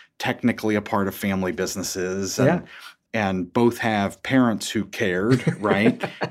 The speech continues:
Speaker 1: And that's the legacy that follows me, is my dad cared for forty-four years. He cares about people. And our brand, our team is made up of people who,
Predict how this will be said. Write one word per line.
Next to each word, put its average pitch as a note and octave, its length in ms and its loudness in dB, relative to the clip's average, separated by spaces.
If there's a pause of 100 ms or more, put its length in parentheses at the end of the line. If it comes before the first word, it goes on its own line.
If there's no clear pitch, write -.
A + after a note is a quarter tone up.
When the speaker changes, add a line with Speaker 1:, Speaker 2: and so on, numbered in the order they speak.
(100)
Speaker 1:
And G2 320 0
that's A2+ 260 -2
the A#2+ 100 -2
legacy A2 600 0
that G#2 160 -4
follows G2+ 480 -2
me, B2 160 6
is A2 140 2
my G2+ 180 -2
dad G2+ 440 -2
cared - 480 0
for G#2 140 -4
forty-four G#2+ 640 0
years. G#2+ 400 4
He - 80 -12
cares C#3 460 2
about - 320 -8
people. G2 440 -8 (380)
And A2 140 0
our C3 180 4
brand, A2+ 500 2
our G2+ 180 0
team D3 540 2
is G2+ 140 -4
made G2+ 200 -2
up G2+ 160 -2
of F2+ 120 -14
people G2 360 -4
who, F#2+ 380 -2